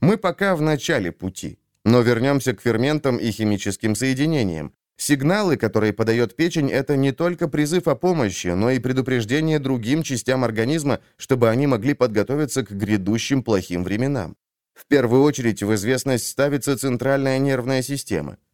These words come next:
Было бы здорово, если бы эти послания мозгу помогали нам контролировать себя и пить побольше сока сельдерея. На самом деле они даже лучше и творят настоящее волшебство.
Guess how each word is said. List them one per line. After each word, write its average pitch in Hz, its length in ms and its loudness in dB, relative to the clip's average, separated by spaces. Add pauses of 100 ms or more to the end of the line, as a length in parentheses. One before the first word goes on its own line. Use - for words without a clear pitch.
(100)
Было 226 240 2
бы 240 140 0
здорово, 185 420 2
если 117 340 2
бы 110 120 4
эти 110 160 0
послания 113 520 2
мозгу 143 320 0
помогали 113 440 0
нам 113 220 2
контролировать 110 680 0
себя 113 260 2
и 110 100 2
пить 127 300 -2
побольше 123 520 2
сока 110 340 -2
сельдерея. 127 680 0 (320)
На 151 120 2
самом 139 300 2
деле 139 260 2
они 143 280 0
даже 131 280 0
лучше 127 500 -2
и 101 100 0
творят 98 420 0
настоящее 95 720 0
волшебство. 98 800 -4